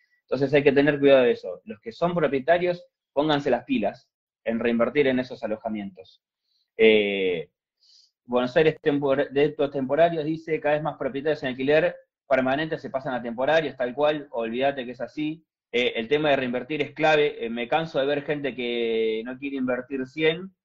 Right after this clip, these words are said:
y, pero espera ganar mil, y eso no va a pasar, jamás va a pasar. Eh, otros años, fin de semana largos tenían reservas, y sí, pero también pensá que, por ejemplo,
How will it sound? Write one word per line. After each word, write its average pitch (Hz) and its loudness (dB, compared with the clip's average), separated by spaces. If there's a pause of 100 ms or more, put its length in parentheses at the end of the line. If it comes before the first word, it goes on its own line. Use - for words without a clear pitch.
(120)
y, 113 -20
pero 120 -4
espera 135 2
ganar 123 2
mil, 156 -4
y 117 -12
eso 123 -4 (1040)
no 117 0
va 120 8
a 117 -6
pasar, 131 4 (340)
jamás 123 -2
va 127 2
a 113 -4
pasar. 123 -6 (640)
Eh, 117 -2
otros 165 -2
años, 180 -2
fin 180 -8
de 160 -4
semana 160 -4
largos 175 0
tenían 143 -4
reservas, 117 -4
y 123 -12
sí, 127 -8
pero 107 0
también 131 0
pensá 139 -2
que, 135 -2
por 117 -2
ejemplo, 113 -4